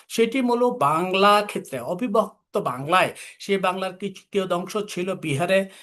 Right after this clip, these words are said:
কিছু আসাম কিংবা উড়িষ্যাও ছিল। কিন্তু এইটি সর্বভারতীয় কোনো সামাজিক অর্থনৈতিক বিভাজন বা,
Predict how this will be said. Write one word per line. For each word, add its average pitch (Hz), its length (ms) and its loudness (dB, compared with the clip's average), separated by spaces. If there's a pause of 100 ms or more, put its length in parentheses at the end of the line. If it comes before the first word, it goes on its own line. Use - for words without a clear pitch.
(140)
কিছু 170 280 0
আসাম 190 480 0 (240)
কিংবা 202 260 2
উড়িষ্যাও 170 500 -2
ছিল। 104 240 -12 (400)
কিন্তু 233 360 -2 (100)
এইটি 226 280 0
সর্বভারতীয় 196 840 -2
কোনো 185 180 -8
সামাজিক 160 460 -10
অর্থনৈতিক 151 480 -12
বিভাজন 151 600 -8
বা, 143 260 -8